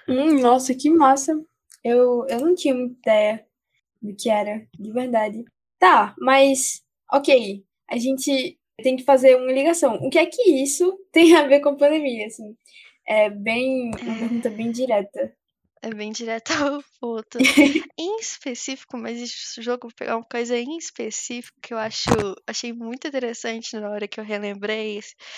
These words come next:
Speaker 2: esses dias, que foi um evento praticamente de mundo que a gente, é, se chama Blood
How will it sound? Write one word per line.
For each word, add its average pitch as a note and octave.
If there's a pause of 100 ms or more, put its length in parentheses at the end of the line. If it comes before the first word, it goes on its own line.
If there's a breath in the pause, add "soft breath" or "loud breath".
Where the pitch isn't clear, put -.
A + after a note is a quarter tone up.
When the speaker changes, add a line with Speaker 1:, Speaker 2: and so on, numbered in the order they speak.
(300 loud breath)
Speaker 2:
esses G#3+
dias, A3+
que A3+
foi A3+ (140)
um A#3 (120)
evento D4+ (460)
praticamente A#3 (120)
de A3
mundo A3
que A#3+
a A3
gente, A3+ (760 loud breath)
é, G#3+
se -
chama B3 (140)
Blood C#4